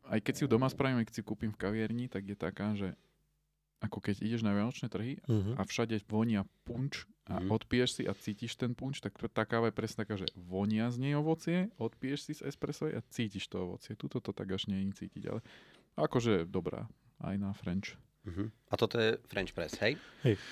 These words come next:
Speaker 2: to-
Speaker 1: Toto je French press,
Speaker 2: toto
Speaker 1: no.
Speaker 2: ja robím, no. Espresso by sme tu robili ťažko, vieš,
Speaker 3: No,
Speaker 2: keby to
Speaker 3: jasné.
Speaker 2: Mišo doniesol,
Speaker 1: Ja, veď
Speaker 2: ako-
Speaker 1: tu si, tu je pákový kávovar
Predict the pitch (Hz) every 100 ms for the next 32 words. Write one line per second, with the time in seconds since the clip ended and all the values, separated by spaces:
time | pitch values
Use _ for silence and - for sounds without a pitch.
0 | - - - 160 185 - 139 139 - 120
1 | - 127 120 104 104 98 95 98 104 113
2 | - 120 - 104 104 104 101 101 98 98
3 | - 98 - - 98 95 92 104 107 107
4 | - 98 101 104 - 113 - 160 120 113
5 | 185 151 151 233 320 131 120 113 110 -
6 | 101 107 101